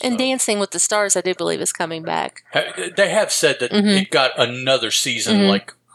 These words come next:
Speaker 2: back a year or two, didn't it? They said a two or
Speaker 1: The
Speaker 2: three season order. The question will be what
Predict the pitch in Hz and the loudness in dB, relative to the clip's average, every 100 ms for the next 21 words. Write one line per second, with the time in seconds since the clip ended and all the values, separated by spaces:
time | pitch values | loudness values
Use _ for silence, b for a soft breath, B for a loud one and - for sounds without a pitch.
0 | B B B 127 117 131 95 92 85 - | B B B 0 0 0 -4 -6 -8 -8
1 | 104 95 95 - - 107 98 104 101 _ | -8 -4 -6 -6 -12 -10 -6 -6 -6 _
2 | b b b - 113 - 113 104 104 104 | b b b -6 -2 0 2 2 2 2
3 | - 117 - 101 95 95 - B B B | 0 0 -6 -8 -10 -12 -14 B B B
4 | B - - 170 139 - 120 107 104 110 | B -4 0 2 2 2 -2 -4 -2 0
5 | 104 104 | 0 2